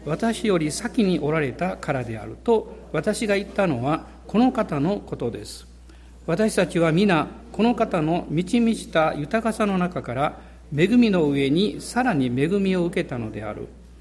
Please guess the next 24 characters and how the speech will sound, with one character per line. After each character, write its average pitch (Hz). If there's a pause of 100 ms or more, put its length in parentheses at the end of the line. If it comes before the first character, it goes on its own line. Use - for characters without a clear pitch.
(320)
と 220
い 233
う 254
の 147
は、 151 (220)
律 180
法 285
は 156
モ 214
ー 247
セ 160
に 139
よ 135
っ -
て 170
与 120
え 117
ら 110
れ、 139 (420)
恵 156 (120)
み 190
と 190
誠 165
は 175